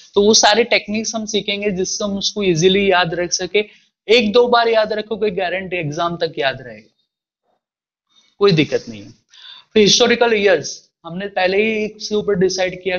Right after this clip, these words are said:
कौन कब आया, क्या करके गया। बहुत सारे years होता है एक syllabus के अंदर, तो हम proper याद नहीं रख पाते कि ये जो बंदा आया था कब वो अपने India में आया, कब वो बाहर का जो historical जो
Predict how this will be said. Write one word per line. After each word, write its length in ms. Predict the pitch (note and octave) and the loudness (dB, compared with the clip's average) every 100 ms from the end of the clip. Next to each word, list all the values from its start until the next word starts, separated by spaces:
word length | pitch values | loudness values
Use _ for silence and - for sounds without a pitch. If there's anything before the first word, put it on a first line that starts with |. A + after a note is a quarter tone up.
| F3+ | -4
कौन 300 | E3+ F#3+ G#3 | 2 2 2
कब 320 | G#3 G3+ G3+ | 2 4 6
आया, 180 | G3+ G3+ | 6 6
क्या 280 | G#3 G3 F#3 | 4 2 0
करके 360 | F#3 G3 F#3+ G3 | 0 -2 -2 0
गया। 120 | G3+ | 0
बहुत 420 | F3+ D#3+ E3+ F#3+ F#3+ | 0 2 0 0 0
सारे 200 | G#3 G3+ | 0 0
years 400 | F3+ F#3+ G#3 G3 | 0 0 0 0
होता 260 | G3 G3 | -4 -4
है 100 | G3 | -6
एक 80 | G3 | -6
syllabus 540 | - F3+ F3+ F3+ F#3 - | -4 0 0 0 -2 -2
के 100 | G3 | -4
अंदर, 300 | F3 F3 F#3 | -2 0 0
तो 520 | - - - _ F#3 | -4 -20 -20 _ 0
हम 100 | G3 | 2
proper 500 | G3 F3 E3+ - A#3+ | 4 4 4 2 2
याद 320 | A3+ G#3+ G3+ | 4 4 2
नहीं 280 | G#3+ G#3 G#3+ | 0 -2 0
रख 180 | G3+ G3 | -2 0
पाते 360 | G3 F#3+ - G3 | 0 0 -2 -6
कि 300 | G3+ G#3+ G3+ - - _ D3 | -4 -4 -6 -12 -20 _ -4
ये 240 | D3 G3 | 2 2
जो 220 | F#3 G#3 G#3 G3 D#3+ | 2 0 0 -2 -2
बंदा 360 | E3+ F3 F#3+ | -2 0 2
आया 180 | F#3+ F#3 | 4 2
था 160 | F#3+ G3+ | -2 -6
कब 360 | F3+ F3 E3+ F3+ | -6 -6 -4 -2
वो 200 | F#3+ F#3+ | 0 2
अपने 320 | F3+ F#3 F#3 | 0 -2 -4
India 340 | E3+ E3+ F3+ F3+ | 2 4 4 4
में 120 | F3+ | 0
आया, 160 | F3 F3 | -2 -2
कब 260 | F3 E3+ E3+ | -2 -4 -4
वो 80 | |
बाहर 340 | E3 D#3 D#3+ E3 | -4 0 0 0
का 100 | F#3 | -2
जो 160 | E3 | -2
historical 540 | E3 D3 F#3+ F#3 F#3+ G3 | 0 -2 -2 -4 -2 -2
जो 160 | G3+ | 0